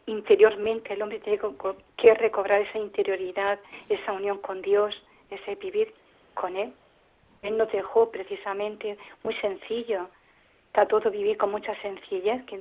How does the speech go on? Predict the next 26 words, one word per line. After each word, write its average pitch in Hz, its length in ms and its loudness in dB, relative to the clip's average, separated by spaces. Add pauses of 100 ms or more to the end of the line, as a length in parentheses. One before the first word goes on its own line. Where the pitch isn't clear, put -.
incluso 202 360 -6
nuestro 196 260 -8
padre 202 460 0 (400)
San 196 120 2
Lorenzo 196 400 0
así 202 500 -4
lo 190 120 -4
vivió. 214 500 0 (640)
Era, 214 360 8 (420)
mm, 208 320 -2
pues, 202 160 -2 (600)
mm, 202 400 -2
guiarnos 202 400 0
con 196 140 -2
lo 196 100 -4
que 196 80 -10
le, 190 260 -8
nuestra 196 420 -8
Santa 196 300 -4
Madre 196 280 -2
Iglesia 190 320 -8
nos 185 200 -6
da, 240 220 -2 (480)
pues - 220 -6
los 196 180 0
sacramentos, 202 840 -4